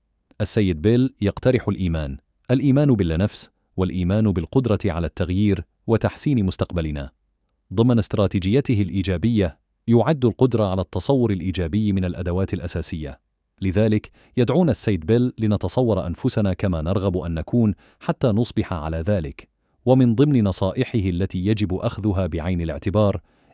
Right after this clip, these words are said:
ابتعد عن النقد الذاتي، وابدأ بالاعتراف بمزاياك بدلا من أخطائك. وعندما تكون في موقف صعب، حاول أن ترى الجانب الإيجابي. ببساطة،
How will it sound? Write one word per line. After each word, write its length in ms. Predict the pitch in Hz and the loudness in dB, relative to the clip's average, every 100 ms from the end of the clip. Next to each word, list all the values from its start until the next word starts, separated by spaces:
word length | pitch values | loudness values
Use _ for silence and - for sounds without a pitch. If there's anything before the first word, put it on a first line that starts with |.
| - | -4
ابتعد 400 | 135 - 156 135 | -2 0 0 0
عن 160 | 95 92 | 0 0
النقد 320 | 85 107 107 | -2 -2 -2
الذاتي، 560 | 82 90 82 80 73 - _ | -2 -2 -4 -6 -10 -14 _
وابدأ 400 | 107 143 117 117 | 0 2 2 -2
بالاعتراف 640 | 101 95 82 - 92 107 104 | 0 -2 -2 -2 0 0 0
بمزاياك 680 | 95 92 82 85 95 101 87 | 0 0 -2 -2 0 -2 -2
بدلا 320 | 95 92 82 | -2 -2 -4
من 200 | 78 78 | -6 -8
أخطائك. 680 | - - 85 - - - - _ _ _ | -10 -6 -8 -8 -14 -20 -20 _ _ _
وعندما 320 | 196 135 131 | 0 4 4
تكون 320 | 107 113 185 143 | 2 2 2 2
في 160 | 101 | 2
موقف 400 | 95 113 98 85 | 0 0 -2 -6
صعب، 340 | 76 120 101 80 - _ | -4 -2 -2 -4 -12 _
حاول 400 | - 156 101 85 | -2 0 0 -2
أن 120 | 87 | -4
ترى 160 | 101 | -2
الجانب 320 | 87 92 87 78 | -2 -2 -4 -4
الإيجابي. 600 | 78 85 78 80 67 - _ _ | -6 -6 -6 -6 -8 -18 _ _
ببساطة، 580 | 117 90 - 104 - 71 | -2 -2 0 -2 -2 -10